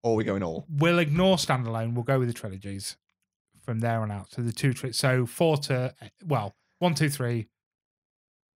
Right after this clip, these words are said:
Speaker 2: six,
Speaker 1: So
Speaker 2: seven,
Speaker 1: anything
Speaker 2: eight.
Speaker 1: other than the original trilogy?
Speaker 2: Yeah. But we're not putting Rogue One in there.
Speaker 1: 'Cause Rogue One's quality.
Speaker 2: Yeah, and I know my answer. <laughs> Three,
Speaker 1: Oh.
Speaker 2: two,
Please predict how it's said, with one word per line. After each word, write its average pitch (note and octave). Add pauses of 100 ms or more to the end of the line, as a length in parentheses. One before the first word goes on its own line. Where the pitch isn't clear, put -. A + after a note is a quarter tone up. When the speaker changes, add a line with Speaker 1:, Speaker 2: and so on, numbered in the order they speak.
(580)
Speaker 2:
six, -
Speaker 1:
So D#3
Speaker 2:
seven, F3
Speaker 1:
anything F#3+
Speaker 2:
eight. D#3+
Speaker 1:
other D3+
than B2+ (140)
the A#2+
original G#2
trilogy? F2+
Speaker 2:
Yeah. G#2 (380)
But C#3+
we're C3+
not C#3+
putting B2+
Rogue A#2
One G#2+
in -
there. C3 (420)
Speaker 1:
'Cause G#2+
Rogue F#2+
One's F2
quality. E2+
Speaker 2:
Yeah, G#2
and A#2
I A#2
know A2
my G#2+
answer. A2 (520)
<laughs> -
Three, G#3
Speaker 1:
Oh. - (360)
Speaker 2:
two, C#3+